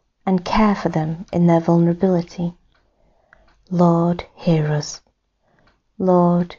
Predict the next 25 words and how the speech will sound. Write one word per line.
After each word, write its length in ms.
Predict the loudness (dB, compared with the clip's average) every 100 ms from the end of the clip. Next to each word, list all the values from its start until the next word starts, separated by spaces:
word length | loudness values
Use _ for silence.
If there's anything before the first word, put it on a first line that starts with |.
| _ -6
graciously 840 | 0 2 0 -2 -6 -4 0 2
hear 380 | 2 2 0 0
us. 280 | -4 -8 _ _ _ _ _ _ _ _ _ _ _ _ _ _ _ _
For 180 | 0 2
our 160 | 4 2
homes 580 | 2 2 4 4 4 2
and 160 | 0
families, 640 | 0 -2 0 0 -2 -6 -20 _ _ _ _ _ _ _
our 240 | 0 2 2
schools 580 | 0 2 4 4 2 0
and 240 | 2 4
young 280 | 4 4 2
people, 500 | 2 0 -2 -8 -8 _ _ _ _ _ _ _ _ -2
and 180 | 0 0
all 380 | 0 2 2 2
in 220 | 0 0
any 240 | 0 0 -2
kind 340 | -2 0 2
of 100 | 2
need 520 | 4 4 4 2 0
or 160 | -2 -2
distress. 880 | -4 -6 -4 -2 -2 -6 -14 -18 -20 _ _ _ _ _ _ _ _ _ _ _ _ -2
Lord, 560 | 2 2 2 0 -4 -10 _ _
hear 360 | -2 2 2 0
us. 340 | -4 -6 -16